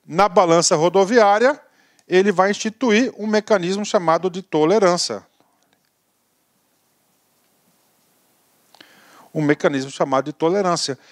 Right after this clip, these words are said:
Esse mecanismo chamado de tolerância, inclusive, é o próximo artigo. Ele vai at-, atribuir uma tolerância para o preso, peso bruto total,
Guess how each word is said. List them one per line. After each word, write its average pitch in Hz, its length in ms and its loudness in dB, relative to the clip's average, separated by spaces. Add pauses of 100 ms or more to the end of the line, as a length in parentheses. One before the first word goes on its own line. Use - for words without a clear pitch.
(160)
Esse 233 340 2
mecanismo 175 560 -2
chamado 143 380 0
de - 60 -20
tolerância, 196 500 0
inclusive, 196 400 -4
é - 20 0
o 233 40 -4
próximo 180 420 0
artigo. 262 500 -2 (520)
Ele 147 180 -2
vai 180 220 2
at-, 165 400 -2
atribuir 165 840 -2
uma 170 240 -2
tolerância 143 720 -2
para 127 320 0
o 120 40 -6
preso, 143 460 -2
peso 143 400 -4
bruto 123 480 -6 (560)
total, 175 640 0